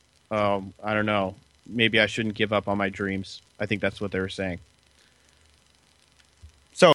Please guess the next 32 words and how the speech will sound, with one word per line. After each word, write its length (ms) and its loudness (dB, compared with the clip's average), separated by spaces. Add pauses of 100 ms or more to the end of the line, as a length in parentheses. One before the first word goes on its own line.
(160)
outside 240 6
the 60 0
Capitol 360 2
building, 380 -2 (480)
uh, 320 2
Gustav 380 4
and 100 0
Rochelle 420 4
are 100 2
waiting 280 0
for 420 -2 (140)
Laurel 540 0 (360)
to 280 0
meet 180 4
up 160 4
with 120 -8
her. 180 -2 (580)
And 120 0
Gustav 500 6
asks 280 4
Rochelle 340 4
out, 280 6 (320)
just 220 -4
totally 280 8
randomly. 640 6 (320)
He's 80 -10
like, 200 4
"You 100 2
wanna 160 6
go 100 6
out 200 8 (640)
sometime?" 520 4